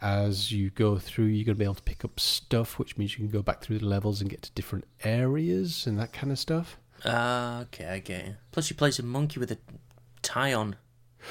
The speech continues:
Speaker 1: Well, so I, so I, I use the funky mode,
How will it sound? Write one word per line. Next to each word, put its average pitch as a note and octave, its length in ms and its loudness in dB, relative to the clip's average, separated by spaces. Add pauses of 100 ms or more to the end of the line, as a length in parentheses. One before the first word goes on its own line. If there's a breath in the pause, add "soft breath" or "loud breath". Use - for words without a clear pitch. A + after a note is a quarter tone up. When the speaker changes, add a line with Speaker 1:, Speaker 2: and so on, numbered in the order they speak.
(380 loud breath)
Speaker 1:
Well, A#3 680 4 (200)
so A#3 440 6
I, A3 440 6
so - 160 2
I, E3 220 4 (160)
I D#3 100 6
use D#3+ 340 6
the C3+ 100 -2
funky C#3+ 380 6
mode, D3+ 280 8